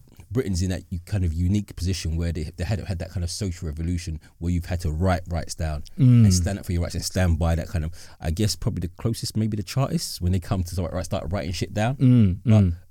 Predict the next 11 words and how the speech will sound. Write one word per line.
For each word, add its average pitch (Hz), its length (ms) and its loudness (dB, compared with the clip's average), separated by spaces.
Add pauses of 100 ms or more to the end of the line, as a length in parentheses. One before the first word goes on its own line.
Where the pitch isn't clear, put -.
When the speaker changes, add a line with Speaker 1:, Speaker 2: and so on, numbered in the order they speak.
(100)
Speaker 1:
until 107 340 2
you 147 160 4
have 139 280 0
that, 92 240 -2 (400)
the 101 80 -2
debate 87 380 0
in 98 140 4
this 127 160 2
country 95 520 0 (200)
seems 104 640 0
like 98 220 -2